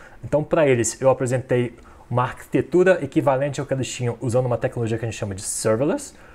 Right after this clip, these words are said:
daquela forma totalmente encaixável na realidade daquele negócio. Em poucas semanas, a gente transformou aquele negócio que custava dezenas de milhares de dólares por mês para se manter. Isso caiu,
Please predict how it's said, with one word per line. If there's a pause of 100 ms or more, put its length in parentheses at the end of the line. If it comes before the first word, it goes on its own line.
(220)
daquela
forma
totalmente
encaixável
na
realidade
daquele
negócio. (800)
Em
poucas
semanas,
a
gente
transformou
aquele
negócio
que
custava (380)
dezenas
de
milhares (140)
de
dólares
por
mês
para
se
manter. (540)
Isso
caiu,